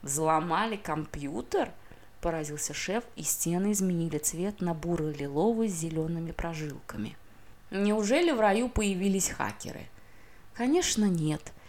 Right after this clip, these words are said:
успокоил его Габриэль. "Откуда им здесь взяться? В раю принцип чучхе, опора на собственные кадры". Чучхе —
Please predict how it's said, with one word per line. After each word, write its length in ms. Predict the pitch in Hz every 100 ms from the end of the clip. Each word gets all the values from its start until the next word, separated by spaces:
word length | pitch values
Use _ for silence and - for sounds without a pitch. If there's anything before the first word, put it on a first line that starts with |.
| - - -
успокоил 540 | 165 - 170 - 214
его 260 | 180 160 170
Габриэль. 460 | 160 151 143 139 - - -
"Откуда 540 | 311 - 320 339 208
им 140 | 151
здесь 240 | 147 143 139
взяться? 500 | 135 156 156 - - - - - -
В 60 |
раю 300 | 214 277 320
принцип 500 | 180 226 247 - 208
чучхе, 720 | - 175 - - - 160 147 - - - -
опора 580 | - 143 - 170 240 247
на 140 | 208 151
собственные 720 | - 156 - - 165 156 151
кадры". 580 | - 139 123 123 87 - - - - - -
Чучхе — 640 | 233 311 - - 156 139